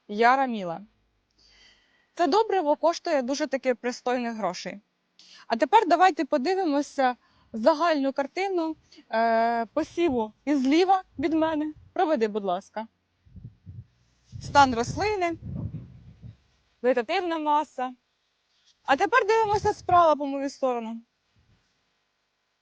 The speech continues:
Буду говорити так, як мені сказав агроном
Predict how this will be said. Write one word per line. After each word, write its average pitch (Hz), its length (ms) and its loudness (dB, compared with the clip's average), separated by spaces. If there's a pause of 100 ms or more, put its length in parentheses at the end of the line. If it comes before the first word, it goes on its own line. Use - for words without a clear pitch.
(1500)
Буду 415 260 4
говорити 359 380 0
так, 370 160 2
як 359 120 -4
мені 302 240 -2
сказав 277 440 2
агроном 269 640 0